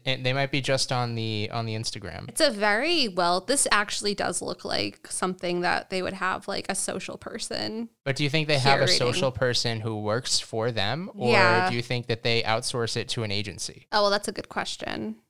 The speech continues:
Speaker 2: I mean, these are a lot, 'cause Trader Joe's does have a lot of, like, specific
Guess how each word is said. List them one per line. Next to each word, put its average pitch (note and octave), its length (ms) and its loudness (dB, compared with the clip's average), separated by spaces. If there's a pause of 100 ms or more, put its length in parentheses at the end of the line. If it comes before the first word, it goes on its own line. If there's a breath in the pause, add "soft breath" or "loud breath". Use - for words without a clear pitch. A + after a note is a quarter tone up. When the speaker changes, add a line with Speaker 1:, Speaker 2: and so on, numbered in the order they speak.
(200)
Speaker 2:
I B3+ 60 2
mean, C#4 220 4
these C4+ 180 2
are D#4 160 6
a C#4+ 80 6
lot, A3 240 6
'cause A#3+ 160 -2
Trader A3+ 320 4
Joe's G#3 240 4
does G3 220 0
have G3 140 2
a G3+ 60 2
lot - 240 2
of, F#3+ 80 -2
like, G3 200 0
specific - 960 -2